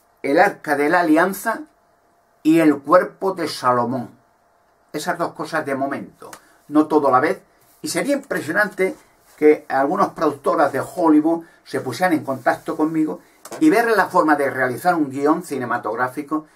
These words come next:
Vamos a intentar de esa manera indirecta hacer una filmación, una película real como tipo Indiana Jones, Indiana Jones, Harrison Ford en busca del arca perdida, pero real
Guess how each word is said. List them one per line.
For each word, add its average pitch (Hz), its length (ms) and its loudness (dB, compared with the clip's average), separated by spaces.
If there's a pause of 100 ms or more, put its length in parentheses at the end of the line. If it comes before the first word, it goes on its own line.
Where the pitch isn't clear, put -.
(280)
Vamos 160 580 -2
a 143 120 -6
intentar 127 640 -4
de 165 120 0
esa 175 220 -2
manera 151 380 4
indirecta 165 760 -2 (420)
hacer 139 280 -2
una 135 220 -2
filmación, 165 680 -2
una 156 200 2
película 160 420 2
real 147 240 0
como 127 280 -4
tipo 156 380 2 (220)
Indiana 147 420 0
Jones, 151 240 -4 (220)
Indiana 131 540 -4
Jones, 139 320 -2 (520)
Harrison 123 340 -4
Ford 151 300 0
en 135 160 -4
busca 165 260 -4
del 123 140 -2
arca 135 280 0
perdida, 131 500 -4 (360)
pero 165 220 4
real 143 520 2